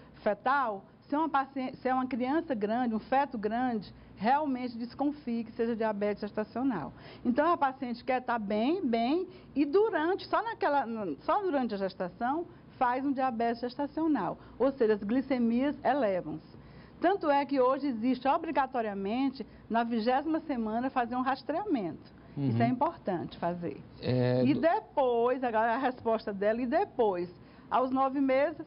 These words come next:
Speaker 1: pronto, a pessoa fica normal. Mas estudos robustos já têm que essas pessoas que fazem diabetes gestacional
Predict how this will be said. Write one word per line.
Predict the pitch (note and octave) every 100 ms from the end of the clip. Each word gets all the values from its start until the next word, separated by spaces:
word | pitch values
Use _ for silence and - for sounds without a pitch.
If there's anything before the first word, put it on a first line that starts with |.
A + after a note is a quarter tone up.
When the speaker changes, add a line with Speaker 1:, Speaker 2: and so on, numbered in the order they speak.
| - -
Speaker 1:
pronto, | C#4+ A#3 B3+ C#4
a |
pessoa | C4+ C4 C4 B3+ B3+ - - - -
fica | B3+
normal. | C4 C4+ E4 C#4+ A3 E3 -
Mas | F3+ G#3+ A3+ G#3+ G#3 G#3+ A#3 -
estudos | B3+ B3+ - B3+ B3+ C4+ F#4 G4 - - - -
robustos | - A3+ D4 A#3 B3+ D4+ F4 D4
já | C4 B3+ -
têm | A#3+ A3 B3+
que | A#3+ F#3 F3 - - -
essas | C#4+ A4 G#4+ -
pessoas | D#4 D#4 - G#3 G3
que | -
fazem | G#3+ C4 C#4+ D#4
diabetes | C4 G#3 G#3 F#3+
gestacional | F#3 F#3 - E3+ F#3 A3+ A#3